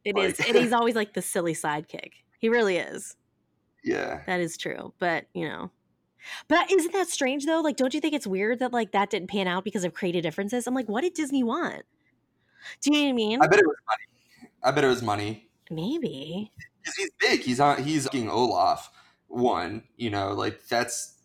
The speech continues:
Speaker 2: so much revenue and money under
Speaker 1: Yeah.
Speaker 2: that. And then,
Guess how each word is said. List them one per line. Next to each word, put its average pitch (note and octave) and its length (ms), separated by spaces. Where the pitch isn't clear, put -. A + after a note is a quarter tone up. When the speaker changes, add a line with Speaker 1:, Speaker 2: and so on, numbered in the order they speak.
Speaker 2:
so C#3+ 420
much C3 360
revenue A2+ 440
and G#2 120
money G#2+ 400
under A2+ 260
Speaker 1:
Yeah. - 20
Speaker 2:
that. G#2 560
And A#2+ 80
then, A2 500